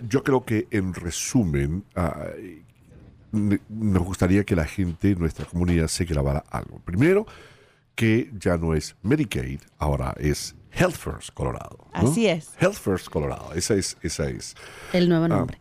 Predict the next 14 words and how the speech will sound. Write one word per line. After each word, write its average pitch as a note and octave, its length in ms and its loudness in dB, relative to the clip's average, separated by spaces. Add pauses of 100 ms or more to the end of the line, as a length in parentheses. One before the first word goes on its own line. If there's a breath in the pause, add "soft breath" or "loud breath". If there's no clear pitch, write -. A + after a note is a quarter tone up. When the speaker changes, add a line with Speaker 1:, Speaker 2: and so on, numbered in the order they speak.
Speaker 1:
el G#2+ 120 4
nuevo F2 220 4
nombre, A1+ 320 -8
sí. - 240 -16 (240)
Y E3+ 180 4
lo C3+ 160 6
otro, A#2+ 300 2
que A#2+ 340 0 (320)
están F2+ 520 -6
renovando F#2+ 540 0
y G#2+ 40 0
mejorando G2 580 -2
los - 120 -6
servicios, - 640 -12